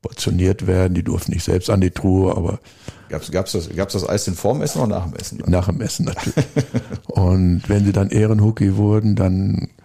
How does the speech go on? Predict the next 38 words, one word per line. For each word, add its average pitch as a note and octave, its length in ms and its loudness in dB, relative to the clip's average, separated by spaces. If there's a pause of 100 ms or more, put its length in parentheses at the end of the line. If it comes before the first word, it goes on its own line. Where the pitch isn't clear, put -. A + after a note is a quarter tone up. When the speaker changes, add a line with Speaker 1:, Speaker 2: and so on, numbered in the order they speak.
(440)
Speaker 1:
kamen G2 280 2
dann F#2 200 2
die E2+ 140 2
Köche - 380 0
und F#2+ 200 2
die F#2 60 2
Serviererinnen G2+ 760 2
alle F#2+ 220 2
an F#2+ 120 2
den G2 60 -2
Tisch, - 320 0
haben F#2 160 2
die F#2+ 80 2
dann, F#2 260 0 (320)
ich - 100 -4
hab - 140 -4
dann - 200 -2
so - 100 -6
einen - 80 -4 (160)
großen G#2+ 360 -2
Kochlöffel A2 540 2
genommen G#2+ 420 4
und G2 140 2
hab - 140 -2
sie A#2 100 -2
dann - 180 -2
so - 120 -4
auf - 180 -4
die - 100 -6
Schulter G#2+ 420 0
zum - 200 -4
Ehrenhucki G#2 540 2
geschlagen. G2+ 640 2 (720)
Und F#2+ 460 2 (160)
mit - 400 -4 (100)
Kochlöffeln G#2 720 2
und G2 200 -4
Kochdeckeln, G#2+ 800 0